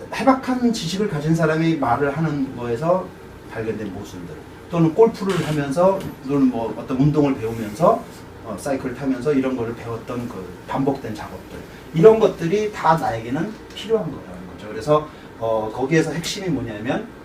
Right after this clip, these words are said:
뭐 말 잘하는 거에 타고나는 거다? 그건 아닐 수가 있거든요. 이렇게. 그다음에 또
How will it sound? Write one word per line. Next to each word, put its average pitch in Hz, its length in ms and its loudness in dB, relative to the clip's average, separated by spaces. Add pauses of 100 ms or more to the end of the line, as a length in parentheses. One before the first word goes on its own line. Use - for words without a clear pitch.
(420)
뭐 123 160 0
말 151 220 6
잘하는 185 420 10
거에 147 360 6
타고나는 202 480 6
거다? 175 280 0 (560)
그건 - 180 -4
아닐 233 140 -6
수가 147 200 -6
있거든요. 120 460 -8 (840)
이렇게. - 240 -10 (420)
그다음에 165 400 2
또 202 280 4